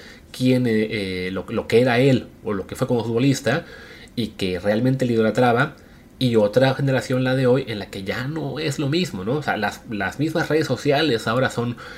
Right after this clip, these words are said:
eh, pues son una herramienta que no existían en realidad, eh, cuando Hugo fue campeón con Pumas, ¿no? Los medios ahora son muchísimos más que cuando estaba en, en Pumas también el, el, el pa-, el área de Hugo Sánchez, ¿no? O sea, ha cambiado tanto las cosas que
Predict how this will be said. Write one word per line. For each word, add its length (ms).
eh, 440
pues 140
son 120
una 120
herramienta 640
que 100
no 100
existían 760
en 120
realidad, 460
eh, 320
cuando 260
Hugo 260
fue 140
campeón 360
con 160
Pumas, 420
¿no? 180
Los 240
medios 420
ahora 160
son 200
muchísimos 720
más 320
que 100
cuando 220
estaba 480
en, 180
en 140
Pumas 300
también 260
el, 140
el, 480
el 100
pa-, 160
el 160
área 160
de 80
Hugo 100
Sánchez, 180
¿no? 60
O 380
sea, 180
ha 140
cambiado 320
tanto 220
las 120
cosas 240
que 260